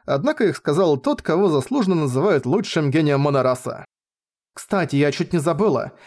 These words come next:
Сегодня среди зрителей присутствуют особенные гости. Великан из Дейдара Титан. Давайте поприветствуем их аплодисментами», произнесла Скарлетт,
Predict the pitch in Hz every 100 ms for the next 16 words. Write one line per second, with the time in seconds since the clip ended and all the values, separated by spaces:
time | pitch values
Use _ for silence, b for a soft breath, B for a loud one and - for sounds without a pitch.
0 | B - 165 143 170 233 196 151 143 127
1 | 147 233 190 131 123 147 - 214 151 127
2 | 165 160 160 139 214 214 - 113 - _
3 | - 135 151 143 131 151 240 240 311 160
4 | 147 139 170 160 135 85 - _ _ _
5 | _ 139 143 143 147 175 147 143 147 160
6 | 175 180 180 185 180 - 233 247 156 123
7 | - - _ _ _ - 131 131 127 131
8 | 131 120 - 160 170 151